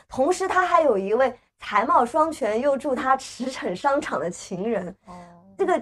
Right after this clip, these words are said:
Speaker 1: 情人不在意他在家里红旗不倒，拥有一整个鱼塘，出了事儿也出来给他擦屁股。那我后来听说他的妻子坚决的离婚，并且还夺回了公司的那个控制权，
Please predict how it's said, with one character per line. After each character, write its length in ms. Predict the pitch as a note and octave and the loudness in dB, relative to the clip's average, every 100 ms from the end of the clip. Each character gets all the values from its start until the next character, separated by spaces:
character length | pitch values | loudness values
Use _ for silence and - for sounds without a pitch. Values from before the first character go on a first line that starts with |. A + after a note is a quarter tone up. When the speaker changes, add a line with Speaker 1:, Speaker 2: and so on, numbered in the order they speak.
| - - | -4 -10
Speaker 1:
情 200 | - D#4+ | -4 0
人 160 | F#4 | 0
不 160 | F4 A3+ | 0 2
在 220 | - D#4+ | 6 6
意 80 | D4 | 6
他 160 | D4+ | 2
在 160 | C#4+ C4+ | 2 4
家 220 | C#4+ C#4+ | 6 6
里 120 | C4+ | 6
红 240 | G#3+ A3+ A#3+ | 0 -2 -4
旗 220 | - C4+ | -4 -8
不 180 | A#3+ C#4+ | -4 4
倒， 220 | A#3 - | 6 6
拥 220 | C4+ D4+ | 4 2
有 160 | B3+ F#3 | 2 2
一 120 | D4 | -2
整 280 | - A#3+ E3+ | 0 -2 -2
个 160 | A3 G#3 | -2 -2
鱼 200 | F3+ G3+ | -4 -10
塘， 280 | F#3 D#3 - _ _ | -10 -12 -14 _ _
出 120 | - | -4
了 100 | E4+ | -4
事 140 | D#4+ D#4+ | 2 4
儿 80 | |
也 140 | G#3+ A2+ | 4 0
出 160 | - | 2
来 100 | D#4+ | 4
给 80 | G#3+ | 4
他 140 | G3 - | 2 -6
擦 180 | F#3+ | -4
屁 180 | F#3+ - | -6 -6
股。 120 | F3 - _ _ _ _ - | -10 -12 _ _ _ _ 2
那 140 | F#4 | 4
我 140 | A#3+ | 4
后 120 | - F#4+ | 8 10
来 140 | D#4+ | 10
听 180 | E4+ E4+ | 6 -2
说 140 | F4 | 0
他 100 | F4 | 4
的 120 | D#4 C4 | 4 2
妻 260 | - E4+ | -2 -4
子 160 | D4 A3 | -2 -2
坚 240 | D#4 E4 | 0 2
决 80 | C#4 | 4
的 140 | A#3+ | 6
离 160 | A3 G#3+ | 6 2
婚， 220 | C4 C#4 | 0 -2
并 180 | D4 B3+ | 0 -2
且 80 | A#3+ | 0
还 140 | G#3 | -2
夺 200 | G#3 G3+ | 2 0
回 120 | A3 | 2
了 100 | A#3 | 2
公 300 | A3 C4+ C4+ | 2 -2 -4
司 200 | C#4+ - | -8 -4
的 140 | C#4 A3+ | 2 2
那 140 | A3 | 4
个 100 | G#3+ | 0
控 220 | G#3+ E4 | -2 -8
制 120 | A3+ G#3 | -6 -6
权， 240 | - | -6